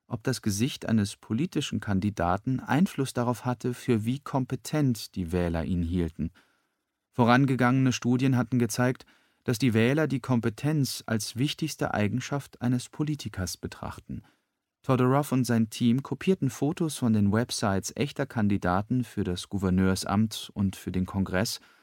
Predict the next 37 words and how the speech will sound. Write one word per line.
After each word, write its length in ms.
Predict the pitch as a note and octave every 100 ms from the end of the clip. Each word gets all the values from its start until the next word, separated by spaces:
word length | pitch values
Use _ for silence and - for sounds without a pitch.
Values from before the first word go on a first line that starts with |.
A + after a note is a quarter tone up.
| _ _ _ _
und 200 | A#2 A2
legten 360 | C3+ D3+ - A#2+
sie 140 | A2+
Menschen 580 | G#2+ G#2 A#2 - C#3 C#3+
aus 300 | - C3 -
anderen 480 | - A#2 A2 C3 A2+
Wahlbezirken 720 | G#2 G#2+ F#2+ - F2 F2 E2
vor, 340 | - F#2 F2 - _ _ _
so 300 | - G#2+ G#2+
dass 140 | G#2+ G2+
die 100 | G#2
Probanden 540 | - G2+ G2+ G#2 G2+
nicht 260 | G2+ - G#2
wussten, 480 | A#2 G#2+ - G2+ F#2
wer 180 | G#2
die 100 | F#2+
Kandidaten 600 | G2 F#2+ F2+ F#2 F2+ F#2
waren, 440 | F#2+ G#2 A2 G#2 G2+ - _ -
welche 340 | A2+ G#2+ G#2+
Politik 540 | - G#2+ G#2+ C3 B2+
sie 140 | - A2
vertraten 640 | A2 G#2+ A2 G#2+ G#2+ B2
und 360 | A#2 G#2 G2+ -
welcher 340 | G#2 A2 - G2
Partei 420 | A2 G#2 C3+ A2+
sie 160 | F#2+
angehörten, 600 | F2+ G2 F#2 F#2+ G2+ G#2 G2+ - _ _ _ -
und 160 | A#2+
sie 140 | A2+ A#2+
sahen 280 | A2+ A2 A#2+
die 100 | A2+
Bilder 400 | A2 A2 C3 F#2+
auch 220 | A#2 -
nur 400 | B2 B2+ C3 -
eine 220 | B2 B2
Zehntelsekunde 880 | - B2 G#2+ G#2 A2+ C#3+ - A2 F2
lang. 300 | F2 E2